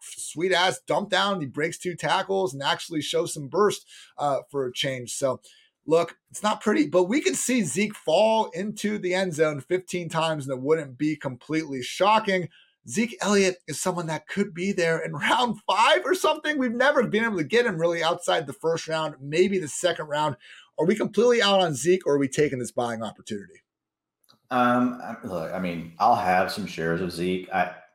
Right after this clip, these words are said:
Speaker 2: I don't think there's a lot of upside here, <laughs> to be honest, at this point. Like, it's just, his underlying,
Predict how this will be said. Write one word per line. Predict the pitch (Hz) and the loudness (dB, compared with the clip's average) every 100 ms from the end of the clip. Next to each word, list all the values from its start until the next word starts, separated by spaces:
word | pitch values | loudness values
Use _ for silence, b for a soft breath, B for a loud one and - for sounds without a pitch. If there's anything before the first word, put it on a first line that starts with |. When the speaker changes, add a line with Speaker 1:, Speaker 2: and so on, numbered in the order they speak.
| _ _ | _ _
Speaker 2:
I | 101 | 0
don't | 113 92 | 2 0
think | 87 82 | -4 -6
there's | 78 | -6
a | 78 | -4
lot | 71 | -4
of | 73 | -4
upside | 71 69 - 71 69 | -8 -8 -6 -6 -6
here, | 71 71 - _ - | -8 -10 -12 _ -8
<laughs> | - 170 | -6 -2
to | 147 | 0
be | 113 | 2
honest, | 98 95 90 | 4 2 -2
at | 92 | -4
this | 101 - | -6 -6
point. | 95 90 | -4 0
Like, | 156 B B B | 0 B B B
it's | 143 - | -2 4
just, | 190 - B B B B - | 4 4 B B B B -12
his | - - 135 123 | -10 -2 2 4
underlying, | 127 139 113 104 98 92 92 90 | 6 6 6 6 4 0 -4 -8